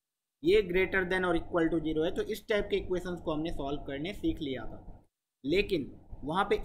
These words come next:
एक चीज़ हमने नहीं करी थी, वो जिसमें quadratic equations involved हो। जैसे कि सपोज एक इनइक्वालिटी आ गया x minus one the whole square,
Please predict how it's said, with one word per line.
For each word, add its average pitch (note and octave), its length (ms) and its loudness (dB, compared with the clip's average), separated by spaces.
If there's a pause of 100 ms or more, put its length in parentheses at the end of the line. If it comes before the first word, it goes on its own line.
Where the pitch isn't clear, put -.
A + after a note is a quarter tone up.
एक G3+ 140 0
चीज़ A3 160 -2
हमने G#3+ 200 0
नहीं F#3 320 -2
करी F3 220 4
थी, E3 240 0 (600)
वो F#3 140 6 (520)
जिसमें F3+ 360 -2
quadratic D#3+ 560 0 (100)
equations D#3+ 600 -4 (380)
involved C#3 440 -2
हो। - 380 -10 (560)
जैसे D3 440 -2
कि D#3 200 -2 (380)
सपोज E3 380 -2
एक F3 160 0
इनइक्वालिटी D#3 580 0
आ C3+ 120 -2
गया D3 260 -4 (100)
x F#3 260 -4
minus F3+ 380 -4
one C#3 200 -6 (1040)
the F3+ 180 2
whole E3 300 4
square, A#2 360 -8